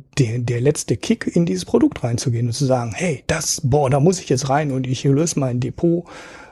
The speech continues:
bei der Comdirect auf, weil die bieten mir einen Sparplan und eine Verwaltung, weil, und die ist einfach viel, viel billiger als das, was bisher eine Direktbank für mich gemacht hat.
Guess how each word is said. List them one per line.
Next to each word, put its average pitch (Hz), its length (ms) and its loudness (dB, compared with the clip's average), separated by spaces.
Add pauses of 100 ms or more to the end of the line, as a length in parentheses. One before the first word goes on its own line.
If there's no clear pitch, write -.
(100)
bei 120 120 -2
der 135 120 4
Comdirect 151 480 2
auf, 165 200 6
weil 135 120 4
die 127 100 2
bieten 147 280 -2
mir 139 160 2
einen 127 100 -2
Sparplan 151 560 2
und 120 60 -6
eine 131 120 0
Verwaltung, 139 640 2
weil, 123 220 2
und 135 260 0
die 131 100 -4
ist - 160 -6
einfach 143 280 -2
viel, 196 180 2
viel 185 180 4
billiger 147 440 2
als 131 180 -2
das, 139 240 0
was 123 160 -2
bisher 135 300 -2
eine 123 160 -2
Direktbank 123 480 -4
für 117 140 -6
mich 110 200 -8
gemacht 113 340 -10
hat. 123 200 -6